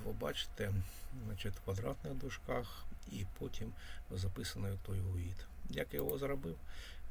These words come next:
Ну ось, о, перед цим ми, е, в поп-, попередньому відео,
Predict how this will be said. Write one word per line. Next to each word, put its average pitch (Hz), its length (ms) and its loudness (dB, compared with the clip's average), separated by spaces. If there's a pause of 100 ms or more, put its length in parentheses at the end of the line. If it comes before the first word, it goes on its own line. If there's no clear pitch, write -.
(160)
Ну 85 300 0
ось, - 360 0
о, - 40 -4 (600)
перед 104 280 2
цим 101 320 4 (220)
ми, 98 220 4
е, 92 80 6 (1400)
в - 40 -6
поп-, - 320 -2
попередньому 98 680 2
відео, 92 480 2